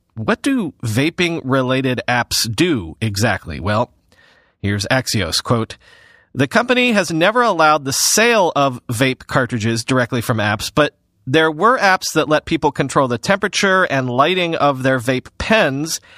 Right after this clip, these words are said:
and others provided vaping-related news,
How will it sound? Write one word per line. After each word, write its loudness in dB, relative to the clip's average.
and 2
others 2
provided 0
vaping-related 0
news, 0